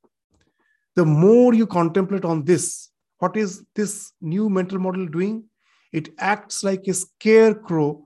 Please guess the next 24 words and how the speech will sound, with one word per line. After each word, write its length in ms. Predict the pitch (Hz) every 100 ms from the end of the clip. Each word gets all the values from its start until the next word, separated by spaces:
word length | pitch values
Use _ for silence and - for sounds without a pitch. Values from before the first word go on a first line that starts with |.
| _
for 220 | _ 160 156
all 560 | 185 208 208 208 202
other 220 | 175 156 151
mental 320 | 135 131 147
modules. 540 | - - - - - - _ _ _ _ _ _ _ _ _ _ _ _ _ _ _
There 100 | 196
are 60 | 208
innumerable 680 | 214 220 240 254 240 233 208
vasanas, 720 | 180 185 202 151 135 - - _
as 160 | 170 170
in 80 | 185
the 80 |
last, 600 | 175 180 196 196 - - _ _ _ -
uh, 60 | - -
previous 340 | - 185 202 196
sutra 240 | 196 196
it 60 | 185
has 160 | 190
been 100 | 185
spoken 320 | 175 180 160 175
of. 260 | 151 127 _ _ _ _ _ _ _ _ _ _
All 280 | 190 226 240
those 220 | 240 190
vasanas 720 | 180 185 185 220 220 220 214